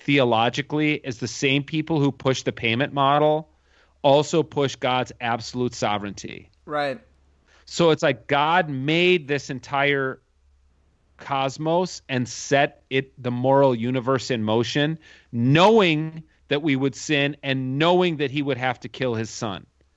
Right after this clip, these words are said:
Speaker 1: in order to set things right again. And that's just, that just seems totally weird and backward and makes no sense,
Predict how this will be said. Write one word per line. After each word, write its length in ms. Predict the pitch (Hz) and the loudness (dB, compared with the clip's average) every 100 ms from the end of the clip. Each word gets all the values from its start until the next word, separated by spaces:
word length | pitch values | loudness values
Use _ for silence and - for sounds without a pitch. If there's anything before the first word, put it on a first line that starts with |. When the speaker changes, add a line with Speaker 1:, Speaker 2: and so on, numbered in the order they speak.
| _ _ _ | _ _ _
Speaker 1:
in 120 | 139 | 0
order 240 | 127 123 117 | 4 4 2
to 60 | |
set 300 | 110 135 113 | -2 -2 -2
things 220 | 120 107 107 | -4 -8 -4
right 180 | 101 | -4
again. 320 | 101 87 76 92 _ _ _ _ _ _ - | -4 -8 -14 -16 _ _ _ _ _ _ -2
And 160 | 151 | 2
that's 220 | 202 285 | 2 0
just, 260 | 330 311 - _ _ _ _ _ _ _ _ _ _ _ - | -4 -4 -8 _ _ _ _ _ _ _ _ _ _ _ -2
that 180 | 143 160 | -2 -2
just 320 | - 143 - | -6 -12 -8
seems 340 | 135 123 110 | -6 -6 -10
totally 460 | - 151 151 143 123 117 _ _ _ _ - | -10 -6 -4 -2 -4 -8 _ _ _ _ -4
weird 280 | 123 139 135 | 2 4 4
and 120 | 110 | 0
backward 480 | 113 117 117 135 123 | 0 0 -2 -4 -4
and 120 | 110 | -2
makes 240 | 107 104 | -4 -6
no 140 | 110 101 | -8 -8
sense, 560 | - 151 101 90 - | -2 -2 -2 -8 -20